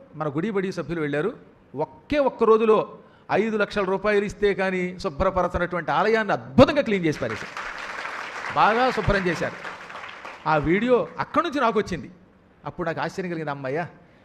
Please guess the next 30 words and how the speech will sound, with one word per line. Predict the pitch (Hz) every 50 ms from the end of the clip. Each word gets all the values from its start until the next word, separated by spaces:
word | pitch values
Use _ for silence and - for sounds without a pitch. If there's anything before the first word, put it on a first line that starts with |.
| - _ _ - -
ఇటువంటి | 151 - 175 175 156 160
శిష్యుల్ని | 170 170 180 - 220 220 220
పొందడం | 165 196 180 175 185 185 180
వల్ల | 196 202
నేను | 175 156 170 190
అదృష్టవంతుడయ్యాను. | 208 - 196 185 180 - 190 185 175 170 160 156 - 170 170 170 202 240 - - - - - -
కృష్ణుడు | - 180 175 185 240 240
శిష్యుడిగా | 220 - 196 - - 208 214 214 214
వస్తే | 202 190 196 - 190
సాందీపని | 175 170 156 170 208 202 226 220 - 220 202
తరించినట్లుగా | 190 196 185 190 175 190 180 180 175 175 180 175 202 226 247 226 - - - - - - _ _ - _ _ _ _ _ _ _ -
వీళ్ళ | 135 151 175 190
వల్ల | 190 202 190 175
నాకు | 143 143 160 175 -
కూడా | 202 202 202
భాగ్యం | 170 180 175 160 175 175
పట్టింది" | 156 156 - 165 156 147
అనిపించింది | 147 139 135 139 123 139 131
అనమాట. | 123 117 110 - - - -
నాయనలారా, | 123 135 147 165 170 170 170 165
ఈ | 175 170 165 165
పని | 151 156 151 180 175 190
చేసిన | 175 175 175 165
వాడు | 165 175 190 175
ఎప్పుడూ | 151 - 180 185 190 196
జీవితంలో | - 165 170 170 175 175 175 165 160 170 190 220 247 254 254 - - _ _ _ _ _ -
శుభం | - 165 156 175 214
తప్ప | 214 180 190 180 - 220
అశుభం | 180 151 170 165 165 214 226
పొందడు. | 180 170 156 156 143 139 131 139 160 151 120 -